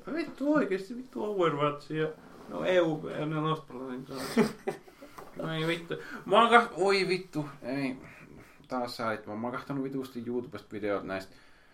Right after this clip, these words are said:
Netissä on joku jätkä, joka tekee semmosia Super Mario kuusikymmentäneljä, se, sä varmaan tiedät, sä varmaan tiedät, kuka se on se jätkä, joku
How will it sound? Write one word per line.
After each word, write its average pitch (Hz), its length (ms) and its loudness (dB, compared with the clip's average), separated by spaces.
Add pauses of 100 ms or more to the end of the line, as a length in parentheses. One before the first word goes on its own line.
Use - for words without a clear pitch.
(540)
Netissä 131 480 0
on 113 60 2
joku 113 220 -2
jätkä, 113 340 0
joka 95 180 -2
tekee 92 160 -4
semmosia 98 240 -6
Super 113 440 -2
Mario 92 240 0
kuusikymmentäneljä, 85 840 -6
se, 92 160 -6 (1200)
sä 147 260 12
varmaan 104 480 12
tiedät, 85 340 2
sä 127 220 8
varmaan 113 320 10
tiedät, 92 260 -4
kuka 85 300 -4
se 95 60 -6
on 87 120 -6
se 87 100 -4
jätkä, 85 340 -2
joku 80 320 -8